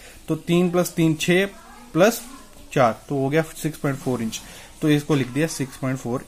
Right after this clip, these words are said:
inch। अभी क्या करना है, इसको हमने square feet में इसका area निकालना है, minimum area। तो ये जो inch में इसको convert करना है foot में, तो उसको बारह से multiply कर देंगे इसको, सिर्फ इसको, इंच वाले को। तो टेन ऐसे ही आ जाएगा।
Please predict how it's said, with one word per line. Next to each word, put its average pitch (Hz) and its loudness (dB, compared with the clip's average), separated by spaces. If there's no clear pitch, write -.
inch। 120 -14
अभी 175 2
क्या 208 6
करना 160 4
है, 160 0
इसको 160 0
हमने 170 6
square 170 0
feet 165 2
में 170 2
इसका 160 2
area 151 4
निकालना 156 4
है, 151 4
minimum 160 4
area। 143 0
तो 214 2
ये 220 6
जो 214 0
inch 180 4
में 208 4
इसको 202 2
convert 180 4
करना 165 4
है 165 4
foot 143 -2
में, 143 2
तो 175 0
उसको 170 -2
बारह 139 4
से 156 2
multiply 156 2
कर 143 0
देंगे 135 -2
इसको, 139 -6
सिर्फ 240 4
इसको, 240 4
इंच 180 4
वाले 131 4
को। 110 -4
तो 175 0
टेन 175 6
ऐसे 190 6
ही 202 6
आ 196 8
जाएगा। 185 4